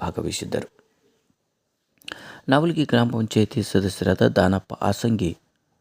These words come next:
ಪ್ರಾರ್ಥನೆಯನ್ನ ಮಾಡಿದರು. ತೇರ್ದಾಳ ವಲಯಾಧ್ಯಕ್ಷ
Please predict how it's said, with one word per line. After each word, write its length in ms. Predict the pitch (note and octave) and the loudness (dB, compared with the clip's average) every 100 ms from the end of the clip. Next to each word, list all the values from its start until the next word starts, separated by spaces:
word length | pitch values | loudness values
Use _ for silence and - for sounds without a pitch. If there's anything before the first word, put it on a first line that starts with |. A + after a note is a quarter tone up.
| _ _ _ _ _ _ _ _ _ _ _ _ _ _ _ _ _ _ _ _ _ _ - | _ _ _ _ _ _ _ _ _ _ _ _ _ _ _ _ _ _ _ _ _ _ -4
ಪ್ರಾರ್ಥನೆಯನ್ನ 600 | A#2 G#2+ - G#2 F#2+ F#2 - - | -2 -2 0 2 2 0 -4 -10
ಮಾಡಿದರು. 400 | G2 G#2+ C3 - _ _ _ _ _ - | -8 -4 -4 -4 _ _ _ _ _ 2
ತೇರ್ದಾಳ 320 | B2+ B2+ D3 | 2 6 4
ವಲಯಾಧ್ಯಕ್ಷ 680 | B2+ G#2+ G#2 F#2+ G2 - | 4 2 0 -2 -6 -8